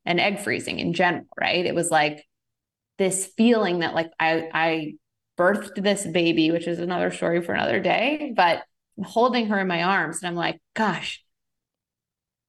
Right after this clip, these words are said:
I love to work and I love building things." You know, I had built Uber Health, which is the healthcare arm of Uber. Like, I, I think so much impact can be driven through digital health, especially. And if I'm gonna spend my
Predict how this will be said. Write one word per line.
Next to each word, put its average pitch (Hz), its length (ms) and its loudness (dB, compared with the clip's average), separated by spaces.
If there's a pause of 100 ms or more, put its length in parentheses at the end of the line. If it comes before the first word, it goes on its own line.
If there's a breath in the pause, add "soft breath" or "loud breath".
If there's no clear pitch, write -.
(160)
I 220 260 4
love 214 440 4
to 220 100 -4
work 208 260 2
and 196 80 -2
I 185 40 -2
love 196 300 4 (300)
building 196 380 2
things." 185 380 -6
You 190 80 0
know, 180 80 2
I 175 180 2
had 180 200 -2
built 196 240 2
Uber 190 180 0
Health, 208 380 2
which 190 140 -6
is 160 100 -8
the - 80 -12
healthcare 285 400 0
arm 226 160 0
of 214 100 -2
Uber. 214 300 0
Like, 160 260 0
I, 170 380 0
I 180 300 0 (100)
think 247 240 0
so 208 240 -2
much 226 240 -4 (300)
impact 208 640 -2
can 175 260 -6
be 165 160 -4
driven 165 500 0
through 165 480 -2
digital 170 400 0
health, 185 380 -2
especially. 285 880 -2 (1120 loud breath)
And 196 100 2
if 180 80 -2
I'm 214 180 2
gonna 208 160 2
spend 185 300 -2
my 170 160 -2